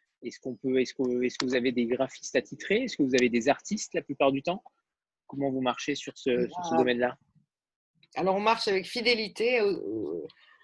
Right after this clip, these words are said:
Speaker 2: parce que le garçon qui fait les couvertures, le directeur artistique, de, de, enfin, sauf qu'il n'est pas salarié du Diable, on ne fait pas assez de couvertures pour ça, mais il, c'est un, c'est un graphiste indépendant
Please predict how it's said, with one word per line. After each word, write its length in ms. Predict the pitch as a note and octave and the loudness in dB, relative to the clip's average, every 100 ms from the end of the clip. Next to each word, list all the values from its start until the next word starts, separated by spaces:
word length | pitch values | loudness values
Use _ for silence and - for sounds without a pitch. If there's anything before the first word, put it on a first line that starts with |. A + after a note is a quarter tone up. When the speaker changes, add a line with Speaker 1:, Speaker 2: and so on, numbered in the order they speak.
| _ - | _ -10
Speaker 2:
parce 260 | G3+ - | -8 -8
que 160 | - G#3+ | -10 0
le 300 | G#3 F#3+ F3 | 2 4 4
garçon 420 | F#3 F#3+ - A#3+ | 2 0 -2 -4
qui 140 | B3+ G3+ | -4 -2
fait 120 | G#3 | 0
les 100 | F#3+ | 0
couvertures, 580 | G3+ A3 F#3 - G3 A#3 | 2 0 0 -4 -4 -2
le 140 | F3 | -2
directeur 360 | F3+ F#3+ F3 F#3 | 0 -2 -2 -6
artistique, 560 | F3 - F3 G#3 F3+ D#3 | -6 -12 -10 -8 -6 -4
de, 160 | C#3+ | -4
de, 140 | C3+ F2 | -6 -8
enfin, 180 | B2 C#3 | -6 -6
sauf 240 | C3 D#3 | -6 -8
qu'il 140 | - E3 | -4 0
n'est 100 | D#3+ | 0
pas 520 | D#3 G3 F#3 D#3+ D3 | 4 6 8 6 4
salarié 540 | D3 D#3+ D#3+ E3 E3+ | 0 2 2 4 2
du 160 | E3 D#3+ | 2 0
Diable, 300 | D3+ G3 F3 | 2 2 2
on 40 | |
ne 60 | D3+ | -4
fait 80 | D3+ | -4
pas 140 | D#3 | -2
assez 200 | D3+ D3+ | -2 -4
de 60 | F3 | -10
couvertures 540 | - E3 D#3+ - F3+ | -2 -2 -2 -4 -8
pour 100 | - - | -8 -14
ça, 220 | - A3+ | -6 -4
mais 220 | F#3+ D#3+ | -2 -2
il, 260 | D#3 E3 C#3+ | -4 -8 -12
c'est 180 | - - | -16 -10
un, 220 | D3 C3+ - - - - _ _ | -8 -8 -14 -20 -20 -20 _ _
c'est 80 | F3 | -2
un 40 | |
graphiste 360 | D#3+ F3 G3 - | 0 -2 -2 -2
indépendant 680 | F#3+ F3 E3+ D#3+ F3 C#4 | 0 0 0 0 -2 -4